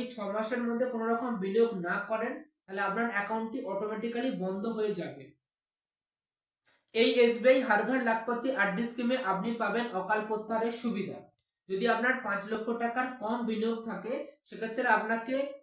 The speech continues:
জিরো পয়েন্ট ফাইভ জিরো পার্সেন্ট হারে চার্জ দিতে হবে এবং পাঁচ লক্ষ টাকার বেশি বিনিয়োগে আপনাকে ওয়ান পার্সেন্ট চার্জ দিতে হবে। এছাড়াও এই এসবিআই হার ঘর লাখপতি আরডি স্কিম সম্বন্ধে আর কোনো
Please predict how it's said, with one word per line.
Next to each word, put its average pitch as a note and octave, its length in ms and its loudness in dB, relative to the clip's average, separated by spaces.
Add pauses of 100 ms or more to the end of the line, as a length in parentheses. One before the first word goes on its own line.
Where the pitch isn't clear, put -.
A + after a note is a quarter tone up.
জিরো G#3 220 -4
পয়েন্ট A#3 240 0
ফাইভ G3+ 240 -2
জিরো A#3 220 -2
পার্সেন্ট G3+ 340 -2
হারে A3 200 -2 (220)
চার্জ G#3 260 -2 (160)
দিতে A3 260 -10
হবে A3 200 0 (140)
এবং A3+ 140 -2 (140)
পাঁচ F#3+ 140 -4 (100)
লক্ষ G#3+ 140 -6 (140)
টাকার A#3 220 -2 (240)
বেশি G3 340 -6 (420)
বিনিয়োগে A3 340 -2 (100)
আপনাকে G#3 340 0 (360)
ওয়ান G3+ 260 -4
পার্সেন্ট C4 340 -2 (100)
চার্জ G#3 260 -4 (160)
দিতে G3+ 280 -8
হবে। C3+ 220 -10 (400)
এছাড়াও A#3 420 0
এই B3+ 60 2 (120)
এসবিআই A#3 400 4
হার G#3+ 180 2
ঘর A#3 180 4
লাখপতি A3+ 420 -2
আরডি F3+ 280 -4
স্কিম G#3 200 -8 (100)
সম্বন্ধে A3 280 -6 (180)
আর G3+ 80 -2 (120)
কোনো A#3+ 140 0